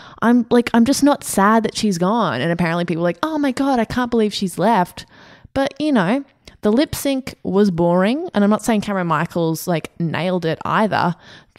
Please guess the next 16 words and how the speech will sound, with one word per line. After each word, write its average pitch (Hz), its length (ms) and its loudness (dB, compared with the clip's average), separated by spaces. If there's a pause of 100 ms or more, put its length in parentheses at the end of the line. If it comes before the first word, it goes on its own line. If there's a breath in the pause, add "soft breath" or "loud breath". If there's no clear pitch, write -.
The 190 100 -2
lip 247 200 0
sync 277 180 0
was 269 140 4
boring. 196 640 4 (420 loud breath)
Um, 160 260 -2
she 208 220 -2
was 240 140 2
boring 202 460 2
throughout 214 280 0
the 226 60 -6
season. 185 480 0
She 196 160 -4
won 156 380 -2
one 185 360 -2
challenge, 185 840 0